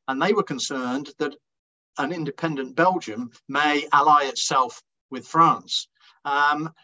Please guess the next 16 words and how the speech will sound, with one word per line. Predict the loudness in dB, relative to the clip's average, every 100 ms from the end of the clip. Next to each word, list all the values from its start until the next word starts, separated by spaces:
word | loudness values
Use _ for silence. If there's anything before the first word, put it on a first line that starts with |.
| _ -8
and | -4
so | 0 2 2 -2 _ _ _
they | 0 4
identified | 6 4 4 -4 -6 -12 -10 -4 -4 -2 -6 _ _ _ _
that | -2 -2 -4 _ _ _
having | -2 0 0
a | -2
single | -2 -2 -2 -2 -2 -4
friendly | -4 -2 -2 -4
nation | -4 -4 -6 -12
across | -8 -4 -2 -4 -6
the | -8 -8 _
Channel, | 0 2 4 2 0 -8 _ _ -8
uh, | -4 -4 -8
ruled | 0 4 4 2
eventually | 0 0 -2 0 0 0 -6